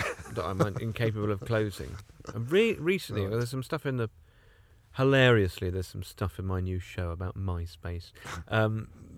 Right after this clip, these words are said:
Speaker 1: but it's more about the fact that we, one is incapable of leaving it rather than, um,
Speaker 2: Yeah,
Speaker 1: how awesome
Speaker 2: yeah,
Speaker 1: it is.
Speaker 2: right.
Speaker 1: Very recently, I got an email from someone saying, "So-and-so has changed their MySpace profile."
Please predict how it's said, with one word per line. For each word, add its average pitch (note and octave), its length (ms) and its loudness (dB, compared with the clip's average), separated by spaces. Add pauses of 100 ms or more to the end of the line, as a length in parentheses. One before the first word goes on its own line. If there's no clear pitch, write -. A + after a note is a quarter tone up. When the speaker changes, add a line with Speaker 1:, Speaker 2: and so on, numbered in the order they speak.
(120)
Speaker 1:
but A2 140 -2
it's A2 120 -6
more B2 120 4
about G2 100 4
the F#2 60 -6
fact F#2 160 -4
that F#2+ 80 -2
we, G2+ 140 -4
one G2+ 180 -6
is G2 100 -6
incapable F#2+ 400 -4
of G2+ 160 -10
leaving F#2+ 300 -2
it - 120 -10
rather F2+ 220 -8
than, F2+ 220 -6
um, F2+ 120 -6
Speaker 2:
Yeah, F#2 280 -2 (120)
Speaker 1:
how G2 120 -2
awesome F#2 140 -6
Speaker 2:
yeah, F2 40 -4
Speaker 1:
it F2 60 -4
is. F2+ 160 -8 (120)
Speaker 2:
right. F2+ 300 -8
Speaker 1:
Very D#3+ 260 4
recently, G#2+ 360 0
I A2+ 60 0
got C3+ 140 -4
an D3+ 60 -2
email E3+ 300 -2
from G2 140 -4
someone G#2 160 -4
saying, C3 180 -6
"So-and-so C#3+ 400 -2
has G2+ 120 -4
changed G2+ 340 -4
their D3 100 -2
MySpace D#3+ 560 -6
profile." F2 480 -10